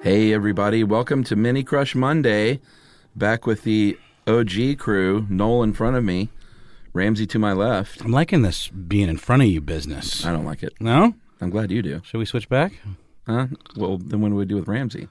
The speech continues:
Speaker 2: Well, he can just sit here. You can look at him.
Speaker 1: <laughs> But then
Speaker 2: Make
Speaker 1: Ramsey's across from me.
Speaker 2: Are you just anti people being across from you? <laughs>
Speaker 1: No, I've been across from Josh for twelve years.
Speaker 2: Well, th-, they'll leave a bad taste in your mouth? Is that the issue?
Speaker 1: No, it's a great taste.
Speaker 2: Okay.
Speaker 1: It's, uh,
Speaker 2: What's it taste like?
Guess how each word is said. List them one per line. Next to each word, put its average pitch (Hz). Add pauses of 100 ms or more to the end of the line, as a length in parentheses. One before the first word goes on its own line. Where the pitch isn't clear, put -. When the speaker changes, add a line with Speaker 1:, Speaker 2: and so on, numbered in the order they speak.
Speaker 2:
Well, 131
he 175
can 190
just 147
sit 127
here. 104 (380)
You 139
can 143
look 127
at 110
him. 98
Speaker 1:
<laughs> -
But 139
then 151
Speaker 2:
Make 143
Speaker 1:
Ramsey's 131
across -
from -
me. 50 (880)
Speaker 2:
Are 135
you 156
just 170
anti 139
people 135
being 127
across 117
from 143
you? 147
<laughs> - (260)
Speaker 1:
No, 214
I've 101
been 117
across 123
from 123
Josh 135
for 131
twelve 151
years. 170 (100)
Speaker 2:
Well, 294 (280)
th-, 113
they'll 110
leave 113
a 104
bad 113
taste 147
in 180
your 175
mouth? 185
Is 127
that 139
the 180
issue? 160
Speaker 1:
No, 190
it's 165
a -
great 139
taste. 139
Speaker 2:
Okay. 160 (100)
Speaker 1:
It's, -
uh, 92
Speaker 2:
What's 147
it 151
taste 165
like? 73